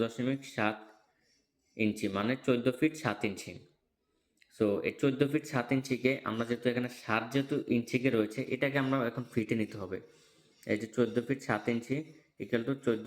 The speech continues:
দশমিক সাতকে বারো দিয়ে ভাগ করলে ফাইভ এইটের মতো আসে, তো চোদ্দ দশমিক ফাইভ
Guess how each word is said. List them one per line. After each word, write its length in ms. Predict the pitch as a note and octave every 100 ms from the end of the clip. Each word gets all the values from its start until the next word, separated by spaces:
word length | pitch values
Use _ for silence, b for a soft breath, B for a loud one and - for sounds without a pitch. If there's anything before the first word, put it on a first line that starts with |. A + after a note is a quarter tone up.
| A#2
দশমিক 360 | A#2 B2+ B2+ C#3
সাতকে 280 | - G2+ - A2
বারো 140 | A2 A2
দিয়ে 100 | A2
ভাগ 80 | G#2+ -
করলে 140 | A#2 A#2+
ফাইভ 160 | G2 G2+
এইটের 180 | G#2+ A2 A2
মতো 120 | G#2+ G#2+
আসে, 160 | - - -
তো 80 | A2+ G#2+ G#2+
চোদ্দ 180 | - G#2+ G#2+
দশমিক 260 | G#2+ B2+ B2
ফাইভ 140 | G#2+